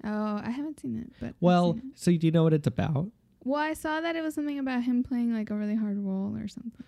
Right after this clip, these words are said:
Speaker 2: Right. So it's actually right around this time. I think that that movie that it covers, it's behind the scenes footage of the shooting of Man on the Moon, which I believe came out, I wanna say in nineteen ninety-nine.
Speaker 1: Oh.
Speaker 2: So, and, and that movie w-,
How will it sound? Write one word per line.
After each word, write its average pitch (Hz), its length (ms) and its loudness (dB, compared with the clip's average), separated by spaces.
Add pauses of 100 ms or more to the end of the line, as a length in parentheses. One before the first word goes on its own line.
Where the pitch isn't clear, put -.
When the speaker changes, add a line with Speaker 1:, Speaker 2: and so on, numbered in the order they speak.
(140)
Speaker 2:
Right. 143 240 4
So 147 140 2
it's - 240 -2
actually 165 400 2
right 127 220 4
around 120 180 6
this 110 160 2
time. 175 480 2
I 120 80 4
think 165 320 2
that 143 160 4
that - 180 2
movie 151 360 6
that 117 180 4
it 85 100 0
covers, 151 520 4
it's 127 120 0
behind 131 320 2
the 135 60 4
scenes 127 340 2
footage 117 520 4
of 113 680 4
the 123 80 4
shooting 135 380 4
of 110 80 2
Man 117 400 4
on 113 100 4
the 98 80 2
Moon, 135 460 6
which - 440 0
I 117 60 4
believe 120 460 4
came 127 240 2
out, 110 280 2
I - 60 -2
wanna 113 200 2
say 117 160 2
in 104 60 4
nineteen 104 280 0
ninety-nine. 107 520 2 (300)
Speaker 1:
Oh. 190 260 -4 (100)
Speaker 2:
So, 123 760 4
and, 127 180 0
and 135 160 2
that 156 160 2
movie 147 600 4
w-, 127 260 -6